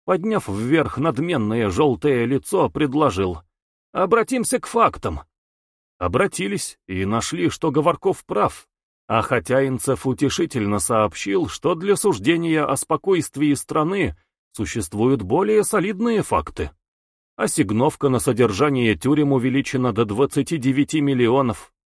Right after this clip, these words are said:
Кредиты на секретные расходы правительства тоже увеличены. «Как видите, о спокойствии нашем заботятся не только Рейнботы в прошлом,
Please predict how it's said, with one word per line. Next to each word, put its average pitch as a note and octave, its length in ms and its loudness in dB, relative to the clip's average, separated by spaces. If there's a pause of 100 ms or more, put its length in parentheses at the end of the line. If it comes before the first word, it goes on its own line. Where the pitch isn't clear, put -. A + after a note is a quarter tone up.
(340)
Кредиты E3+ 540 0
на F3 100 0
секретные F3+ 640 0
расходы D#3+ 540 0
правительства C#3 800 0
тоже E3 300 2
увеличены. F#2+ 760 -2 (840)
«Как D#3+ 260 0
видите, F#3+ 580 2
о A#2 100 2
спокойствии D#3 760 0
нашем D#3 480 2
заботятся D3+ 640 2
не E3 140 0
только F#3 380 2
Рейнботы C3+ 800 4
в - 120 -6
прошлом, G2 600 -2